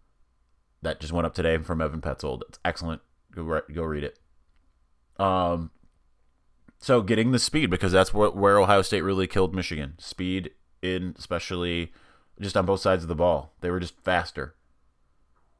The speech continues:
Michigan got stronger. They need to get faster now. And, I mean, they targeted wide receivers down the field. They need to do it more, yes. Because that was where Ohio State could not stop Michigan. It was either always a catch or a pass interference almost every time.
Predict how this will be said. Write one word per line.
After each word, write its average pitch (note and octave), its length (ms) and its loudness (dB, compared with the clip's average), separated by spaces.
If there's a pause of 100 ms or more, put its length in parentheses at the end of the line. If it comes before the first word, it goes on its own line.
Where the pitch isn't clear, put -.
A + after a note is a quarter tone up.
(200)
Michigan A#2+ 420 -2
got D3 220 8
stronger. D#3 500 4
They A#2 160 -2
need A2 200 -2
to G#2 60 -2
get G2+ 160 -2
faster E2+ 380 0
now. A1+ 240 -14 (2250)
And, G#2 360 8
I A2 60 0
mean, G#2+ 120 2
they A2+ 120 4
targeted C3 420 8
wide C#3 180 8
receivers C3 440 -2
down B2+ 140 2
the B2+ 80 0
field. B2 280 2
They G2+ 60 0
need G2+ 240 -2
to A2 80 -6
do G#2 180 0
it F#2 80 -2
more, D2+ 340 -4 (100)
yes. - 500 -2 (440)
Because F#2 440 4
that G#2 200 8
was A#2 140 4
where A#2 180 8
Ohio G#2 260 8
State G2+ 280 0
could G2+ 180 0
not F#2+ 240 4
stop F#2 300 2
Michigan. D#2+ 440 -4
It E2 40 -10
was D#2+ 140 -6
either F#2 260 4
always F#2+ 360 6
a C2 60 -12
catch A2 300 0
or A2+ 60 4
a G#2 60 0
pass G2+ 280 0
interference F#2 480 -4
almost F2 280 -4
every D#2 200 -4
time. B1+ 260 -12